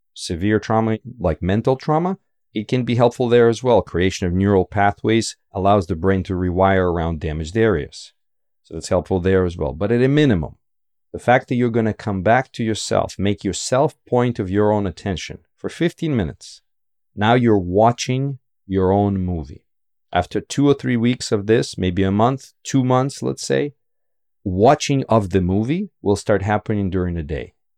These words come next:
You will catch yourself doing whatever you're doing or being in a meeting, you're doing, doesn't really matter what. And you will notice that there's two of you, the person that's doing and the person that's watching.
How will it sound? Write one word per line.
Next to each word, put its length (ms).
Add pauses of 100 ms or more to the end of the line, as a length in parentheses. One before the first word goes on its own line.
(280)
You 160
will 220
catch 340
yourself 640 (460)
doing 280
whatever 280
you're 120
doing 320
or 80
being 220
in 100
a 60
meeting, 300
you're 80
doing, 300 (200)
doesn't 300
really 180
matter 240
what. 240 (100)
And 160
you 140
will 200
notice 640 (100)
that 160
there's 180
two 220
of 120
you, 220 (380)
the 60
person 360
that's 180
doing 520 (560)
and 120
the 60
person 320
that's 200
watching. 440